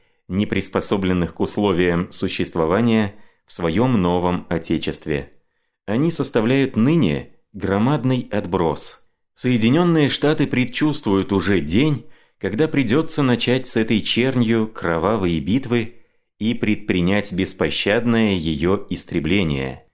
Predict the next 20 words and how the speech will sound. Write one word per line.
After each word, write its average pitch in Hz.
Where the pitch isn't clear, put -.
которое 160
напомнит, 147
но 90
только 90
в 78
значительно 90
большем 85
размере, 82
уничтожение 107
варварских 78
орд, 107
предпринятое 107
Марием 104
для 82
спасения 110
римской 95
цивилизации 90
от 82
их 85
нашествия. 73